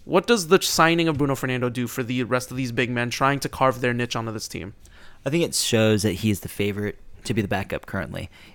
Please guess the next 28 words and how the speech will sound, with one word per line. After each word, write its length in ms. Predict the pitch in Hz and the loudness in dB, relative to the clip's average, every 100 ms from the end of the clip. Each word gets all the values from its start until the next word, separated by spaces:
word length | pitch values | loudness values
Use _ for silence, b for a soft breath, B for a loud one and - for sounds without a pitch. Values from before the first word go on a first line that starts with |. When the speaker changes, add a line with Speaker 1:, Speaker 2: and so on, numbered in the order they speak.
| - | -2
Speaker 2:
And 160 | 127 127 | 4 4
I 80 | |
think 200 | 120 135 | 4 4
that's 180 | 117 117 | 4 2
very 260 | 98 113 110 | 2 2 2
fair 680 | - - 98 104 113 139 156 - - _ | -2 -2 0 2 2 -2 -6 -16 -20 _
considering 680 | - 113 - 110 98 101 98 | 0 2 2 0 0 -4 -6
it's 240 | - 87 | -10 -2
been 120 | - 101 | 0 2
an 120 | 95 | 0
open 280 | 95 95 92 | -4 -6 -8
competition. 720 | 95 85 - 98 - 120 151 B B B B B - | -8 -10 -8 -6 -4 -6 -8 B B B B B -14
And 400 | - 107 101 98 | -6 -2 -2 -2
it 120 | 62 98 | -4 -6
looks 260 | 101 - | -6 -4
like 160 | 104 98 | -6 -4
Bruno 200 | 107 101 | -4 -4
Fernando 500 | - 95 92 92 92 | -4 -4 -4 -4 -6
is 320 | - 104 98 - | -2 -2 0 0
the 100 | 117 | -2
one 460 | 117 92 101 120 - _ _ _ _ - | 0 -4 -6 -10 -16 _ _ _ _ -6
that 140 | 101 | -4
has 260 | 101 98 - | -2 -4 -4
definitely 520 | 98 92 - 107 107 | -6 -6 -4 -2 -2
made 420 | 98 90 92 95 b b b b b - | -2 -4 -6 -6 b b b b b -18
the 240 | 90 85 | -10 -2
most 420 | 101 104 104 - - - | 0 4 4 2 -4 -4
impact 640 | 120 - - - - - | -4 -2 -6 -8 -14 -20